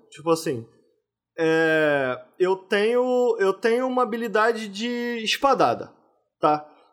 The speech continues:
Aí eu posso usar a espadada lenta,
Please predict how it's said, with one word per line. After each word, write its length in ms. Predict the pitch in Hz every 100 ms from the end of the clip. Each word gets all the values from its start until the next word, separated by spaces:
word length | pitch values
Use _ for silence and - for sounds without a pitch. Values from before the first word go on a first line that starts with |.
| _ -
Aí 180 | 170 196
eu 100 | 220
posso 320 | 226 220 240
usar 340 | 202 180 - -
a 240 | 175 175
espadada 760 | 165 - 208 185 160 135 131 113
lenta, 680 | 156 156 175 214 - 339 339